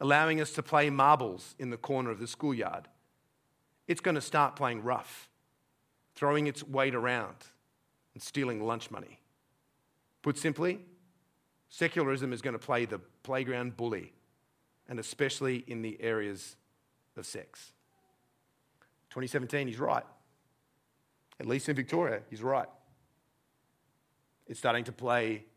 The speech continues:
the bully. We're in Babylon, not Athens anymore. Sometimes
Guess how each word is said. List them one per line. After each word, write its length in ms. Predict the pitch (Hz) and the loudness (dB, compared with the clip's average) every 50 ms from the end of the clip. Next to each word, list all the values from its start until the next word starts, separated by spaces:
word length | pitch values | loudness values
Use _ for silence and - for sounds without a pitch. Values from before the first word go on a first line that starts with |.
| _ _ _ _ _ - | _ _ _ _ _ -8
the 100 | 120 120 | -8 -2
bully. 300 | 107 131 123 107 90 85 | -2 0 0 0 -2 -4
We're 260 | 98 123 139 160 160 | -2 0 0 2 2
in 160 | 147 139 120 113 110 - | 0 -2 -6 -10 -2 2
Babylon, 600 | 160 160 175 175 151 147 135 120 110 95 90 - - _ _ _ _ _ _ _ _ _ _ _ _ _ _ _ _ _ _ _ _ _ _ _ _ - | 4 6 6 6 4 2 0 -2 -4 -6 -10 -14 -18 _ _ _ _ _ _ _ _ _ _ _ _ _ _ _ _ _ _ _ _ _ _ _ _ -4
not 180 | 123 120 120 | -4 -2 0
Athens 600 | - 120 131 123 - 117 101 95 - - - - - _ _ - | 0 0 0 -2 -4 -8 -10 -10 -12 -14 -16 -18 -20 _ _ -12
anymore. 460 | - 104 101 107 101 95 92 90 - - - _ _ _ _ _ _ _ _ _ _ _ _ _ _ - - | -10 -8 -8 -8 -6 -6 -6 -8 -8 -12 -18 _ _ _ _ _ _ _ _ _ _ _ _ _ _ -20 -16
Sometimes 600 | - - 147 160 160 170 165 151 147 147 - - | -4 -2 -2 0 2 4 4 4 2 0 -4 -10